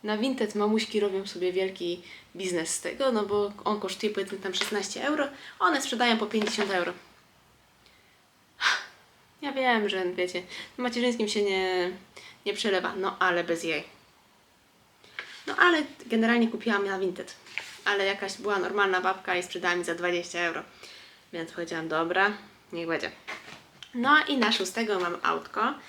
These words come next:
Je też kupiłam w Action. O. Je kupiłam w Action z joystickiem, ono się świeci i ma, y, muzyczkę jakąś. Nie rozpakowywuję, no generalnie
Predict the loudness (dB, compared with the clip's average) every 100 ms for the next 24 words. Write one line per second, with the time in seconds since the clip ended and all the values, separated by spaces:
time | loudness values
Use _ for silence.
0 | -20 -20 -4 -2 0 0 0 -2 -6 -4
1 | -4 -6 -10 -12 -10 -6 -4 -4 -6 -14
2 | -20 -20 _ _ _ _ _ _ _ _
3 | _ _ _ _ -18 -18 _ -20 -20 -20
4 | -8 -4 -2 -2 0 2 2 0 2 0
5 | 2 0 0 -4 0 2 0 -2 -4 -2
6 | 0 0 -2 -2 0 0 -2 -8 -18 -20
7 | -16 -4 2 4 4 2 0 0 0 0
8 | -4 -8 -16 -12 -2 0 2 2 2 2
9 | 0 0 0 -2 -2 -10 -20 -20 -20 -18
10 | -20 -20 -8 0 2 2 2 0 2 2
11 | 2 2 2 2 2 2 -2 0 2 6
12 | 6 6 4 2